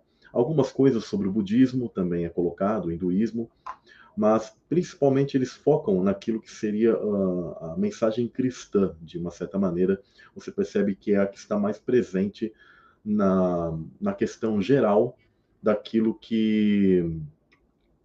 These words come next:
o, o, o filme Matrix e as suas mensagens subliminares, elas apresentam, tá? Então, eles focam realmente, principalmente, na, nessa questão, por quê? Porque ali está a verdade, né?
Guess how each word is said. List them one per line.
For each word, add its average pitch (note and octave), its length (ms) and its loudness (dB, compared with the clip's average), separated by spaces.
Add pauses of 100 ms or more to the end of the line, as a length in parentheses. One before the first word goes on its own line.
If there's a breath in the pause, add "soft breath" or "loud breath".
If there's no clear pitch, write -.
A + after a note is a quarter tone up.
(240)
o, G2 120 0
o, E2+ 720 0
o - 20 -18
filme G#2+ 520 0 (420 soft breath)
Matrix G#2 680 2
e G2+ 160 2
as G2 80 0
suas G#2 180 -2
mensagens G2 460 -2
subliminares, G2 640 0
elas F#2+ 180 2
apresentam, F2+ 680 -4
tá? E2+ 220 -8 (280 loud breath)
Então, G2+ 180 0
eles A2 220 0
focam A2 380 2
realmente, G2 520 0
principalmente, A2 800 -2 (400 soft breath)
na, G2 220 2
nessa G2 240 -2
questão, A2 360 -2
por - 200 -4
quê? E2+ 260 -2 (100)
Porque - 240 -4
ali A#2+ 280 2
está B2 240 -2
a A#2+ 40 2
verdade, F2+ 560 0
né? E2+ 200 -8